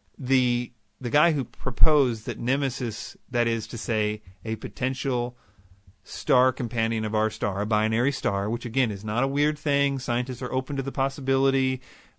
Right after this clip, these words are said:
but it would have to be extremely far out in order to, to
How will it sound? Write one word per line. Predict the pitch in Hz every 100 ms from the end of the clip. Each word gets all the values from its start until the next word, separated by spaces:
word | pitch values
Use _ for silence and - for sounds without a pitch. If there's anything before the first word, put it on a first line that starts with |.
| -
but | 113 113
it |
would | 110 117
have | 117
to | 117
be | 113 110
extremely | 107 - - 131 135 131
far | - 123 117
out | 156 117 110
in | 117
order | 110 110 110
to, | - _ -
to | 117 104 101 110